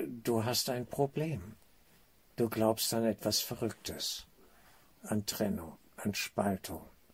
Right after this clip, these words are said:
Dein Geist ist wahnsinnig geworden." Aber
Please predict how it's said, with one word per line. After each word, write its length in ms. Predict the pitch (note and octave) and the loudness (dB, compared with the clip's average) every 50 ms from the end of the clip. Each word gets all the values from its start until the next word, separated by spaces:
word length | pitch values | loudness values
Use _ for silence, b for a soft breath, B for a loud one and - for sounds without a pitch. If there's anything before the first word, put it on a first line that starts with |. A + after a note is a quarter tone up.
| _ - - - - - - - - _ - _ _ _ _ _ - _ - | _ -20 -20 -20 -20 -20 -20 -20 -20 _ -20 _ _ _ _ _ -20 _ -6
Dein 280 | - G#2 G#2 G2+ G#2 G#2 | -4 0 0 0 0 2
Geist 460 | - A2 G#2+ G#2+ A2+ A2 - - - | 4 6 6 6 6 4 0 -2 -2
ist 280 | B2 A2 - - - A2 | 0 0 0 0 2 2
wahnsinnig 640 | A2 G#2+ G2+ F#2 - - G2 F2+ - - - - | 2 2 2 0 0 -2 -4 -4 -6 -8 -8 -4
geworden." 500 | - G2+ F2 E2+ E2 D#2+ D2+ - - - - - - - _ _ _ _ _ _ _ _ _ _ _ _ _ _ _ _ - | -4 -4 -4 -4 -4 -4 -4 -6 -10 -18 -20 -20 -20 -20 _ _ _ _ _ _ _ _ _ _ _ _ _ _ _ _ 2
Aber 520 | A#2 A2+ A2 G#2+ G#2 G2 A#2+ A#2+ C#3+ D3 | 6 6 8 8 6 4 2 -4 -4 -6